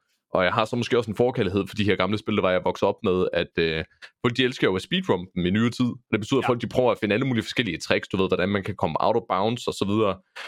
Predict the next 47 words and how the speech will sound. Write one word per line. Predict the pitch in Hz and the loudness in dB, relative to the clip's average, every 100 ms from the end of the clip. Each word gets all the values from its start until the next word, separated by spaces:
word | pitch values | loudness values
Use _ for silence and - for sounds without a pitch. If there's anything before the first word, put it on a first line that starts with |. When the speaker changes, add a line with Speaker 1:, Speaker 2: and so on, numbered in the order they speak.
| - _ 107 | -16 _ 0
Speaker 1:
Øh, | 104 98 98 98 | 2 4 4 2
og | 98 101 | 2 2
jeg | 101 | 0
fik | 131 120 | 0 0
en, | 107 101 | 0 0
en | - 98 98 98 | 0 2 2 0
helt | - 190 139 | 0 0 0
ny | 151 | 0
fornyet | 139 139 190 220 131 | 0 0 2 2 0
kærlighed | 127 120 147 127 117 | 2 2 2 0 -2
til | 113 | -4
spillet, | - 147 104 | -2 0 2
da | 98 | 2
der | |
var, | 98 | 2
jeg | 113 | 0
fandt | 117 110 | 0 -2
ud | 127 | 2
af, | 117 110 | 2 2
at | - | 0
der | 95 | 0
er | |
en | 110 117 | 0 0
af | 101 | 0
de, | 120 117 | 0 2
øh, | 98 80 82 104 | 2 2 2 4
våben, | 180 185 101 90 - _ _ _ | 2 2 -2 -6 -10 _ _ _
en | 139 | -2
af | 110 | 0
de | 113 | -2
otte | - 143 156 | 0 0 2
våben, | 135 131 98 | 0 0 0
der | |
du | 95 | 2
unlocker | 95 92 107 90 | 2 2 0 0
i | 85 | 0
det | 92 | 0
her | 98 | 0
gamle | 92 107 101 92 _ _ _ | 0 0 -2 -4 _ _ _
action-platformerspil | - - 98 104 - 87 90 - | -2 -2 0 0 0 -4 -4 -2
her, | 92 85 - _ - _ | -2 -2 -6 _ -20 _
som, | - 101 95 | -2 0 2
øh, | 90 87 85 85 | 2 2 2 0
som | 98 | 0
der, | 98 95 - | 2 2 -2
du | 82 | -4
kan | - 247 | 0 0